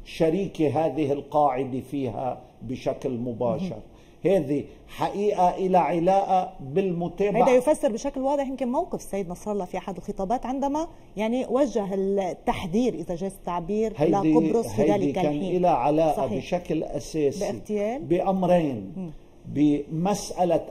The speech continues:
Speaker 1: أن تكون المطارات القبرصية في حينه هي البديل لمطارات العدو إذا تلقت ضربة.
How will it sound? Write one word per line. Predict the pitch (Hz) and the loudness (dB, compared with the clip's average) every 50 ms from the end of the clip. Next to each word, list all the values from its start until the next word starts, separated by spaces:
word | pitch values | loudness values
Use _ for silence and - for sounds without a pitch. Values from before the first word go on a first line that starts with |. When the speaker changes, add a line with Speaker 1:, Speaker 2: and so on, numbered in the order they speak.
| - 139 | -8 -6
Speaker 1:
أن | 165 160 139 - | -4 -4 -4 -2
تكون | - 143 - - 185 214 214 202 180 | -2 -4 -2 -2 0 0 0 0 0
المطارات | 170 165 156 156 156 156 - - 151 147 143 156 175 175 170 170 - 147 | 0 0 0 -2 -4 -4 -2 -2 0 0 2 2 2 0 0 -2 -2 -2
القبرصية | 131 127 - 143 135 117 135 127 131 - - - 147 135 127 120 120 110 | -2 -2 -2 -4 -4 -2 -2 -4 -4 -6 -6 -6 -6 -4 -2 -2 -4 -4
في | 101 - 113 117 107 | -4 -6 -8 -8 -8
حينه | - - - 131 127 120 110 110 101 87 101 101 87 - - - - - - - - - - | -8 -8 -8 -6 -6 -6 -6 -6 -8 -8 -10 -12 -12 -14 -16 -16 -16 -16 -16 -18 -18 -10 -2
هي | 143 170 202 190 190 180 | 0 0 2 6 6 6
البديل | 170 160 151 139 123 120 147 147 143 147 151 175 185 170 151 139 123 104 - - - - - - - | 6 6 4 2 2 4 4 4 4 4 0 2 2 2 2 0 -2 -4 -8 -14 -20 -20 -16 -8 -4
لمطارات | 135 165 170 165 170 160 - - 160 147 147 147 170 170 156 151 - 160 | 0 0 0 0 0 -2 -2 0 2 4 4 6 6 4 2 2 0 -2
العدو | 139 131 117 110 135 131 123 151 151 139 127 - | -2 0 -2 -2 -2 0 0 0 0 0 -2 -4
إذا | 127 143 123 107 127 120 107 - | -4 -4 -2 0 0 -2 -2 -2
تلقت | 123 120 120 123 117 - - - 117 95 90 92 | -4 -2 -2 -2 -4 -6 -10 -12 -10 -10 -10 -6
ضربة. | 95 113 113 113 90 90 113 120 135 | -4 -4 -4 -4 -6 -10 -10 -10 -12